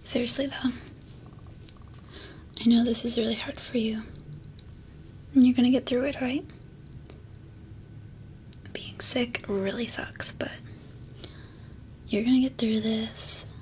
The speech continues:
just like every other time you got through something really hard. You're, like, the strongest person I know. Seriously. You are really tough. You're gonna get through this.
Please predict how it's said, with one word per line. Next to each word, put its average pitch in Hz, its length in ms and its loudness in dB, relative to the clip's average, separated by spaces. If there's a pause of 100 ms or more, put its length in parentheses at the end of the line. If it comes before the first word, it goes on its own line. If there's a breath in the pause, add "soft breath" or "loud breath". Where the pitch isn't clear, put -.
(140)
just - 280 4
like 277 220 -4
every 269 220 2
other 277 160 2
time 233 460 0
you - 60 -10
got 254 180 -6
through 233 200 -8
something - 380 4
really 240 200 4
hard. 247 420 -4 (2000 loud breath)
You're, 254 160 8
like, 285 120 0
the 294 100 0
strongest 214 480 4
person 226 300 2
I 220 100 4
know. 214 280 2 (680)
Seriously. 240 500 0 (2000 loud breath)
You 233 200 10
are 233 100 6
really 226 420 0
tough. - 340 -4 (1300 loud breath)
You're 247 140 4
gonna 247 160 6
get 269 160 2
through 220 180 4
this. - 420 2